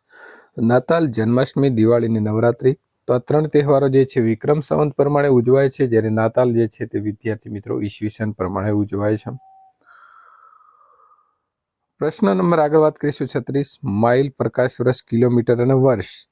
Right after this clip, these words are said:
તો આ જે માપવાના સાધનો છે, બરાબર છે, જ્યારે વર્ષ જે છે તે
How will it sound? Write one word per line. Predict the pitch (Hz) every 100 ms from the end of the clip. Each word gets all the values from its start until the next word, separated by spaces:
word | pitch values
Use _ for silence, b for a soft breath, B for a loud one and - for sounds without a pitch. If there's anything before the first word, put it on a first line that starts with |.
| -
તો |
આ | 117 113 -
જે | 160 139
માપવાના | 131 127 120 139 139
સાધનો | 143 123 113 131 139
છે, | 123 -
બરાબર | 101 117 131 127
છે, | -
જ્યારે | 117 104 104
વર્ષ | 101 113 -
જે | 110 107
છે | -
તે | - 101 104